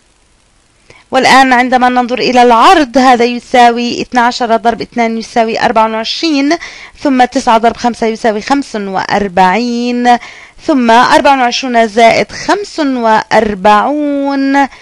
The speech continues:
يساوي تسعة وستين. إذا لدينا واحد وستين وتسعة وستين ليس لديهما قاسم مشترك غير الواحد. الآن المحيط سوف يساوي، آه، آه، مجموع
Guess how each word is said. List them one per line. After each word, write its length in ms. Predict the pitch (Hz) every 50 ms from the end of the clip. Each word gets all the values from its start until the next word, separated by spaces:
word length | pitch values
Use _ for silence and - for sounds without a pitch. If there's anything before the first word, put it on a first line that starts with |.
| - - _ _ _
يساوي 800 | 240 254 233 - - 247 226 226 226 220 220 226 226 226 233 - - - 208
تسعة 400 | - - 233 - 214 202 190 175
وستين. 600 | 180 - - _ _ _ 277 277 285 302 330 349
إذا 280 | 349 311 - 202 233 220
لدينا 380 | 220 208 185 208 214 208 202 196
واحد 260 | 208 208 - 196 190
وستين 360 | 190 - - - 220 220 214
وتسعة 380 | 208 - - 208 - 220 208 202
وستين 520 | 196 196 - _ _ - 220 214 208 202
ليس 240 | 202 202 208 - 220
لديهما 480 | 196 196 196 196 208 208 208 214 196
قاسم 440 | 196 - - 214 - - 220 208 208
مشترك 760 | 208 202 - - - 220 208 208 208 - _ 220 208 202 196 - - - - - - - _ -
غير 200 | 233 226 214 214
الواحد. 760 | 220 220 208 254 359 427 403 - - 269 277 294 254 330 359 - - - - - - - -
الآن 340 | - - 233 277 302 294 233
المحيط 420 | - 277 269 262 226 - 277 277 - -
سوف 220 | - 254 254 - 247
يساوي، 960 | 240 240 240 233 - - 262 254 247 247 247 240 247 240 240 247 240 233 -
آه، 420 | - 226 226 220 220 220 220 214 - _ _ _ _ _ _ _ _ _ _ _ _ _ _ _ _ _ _ _ _ _ _ -
آه، 160 | 220 214 214
مجموع 920 | 214 220 220 220 - - 233 240 254 294 370 415 403 370 294 240 208 208 202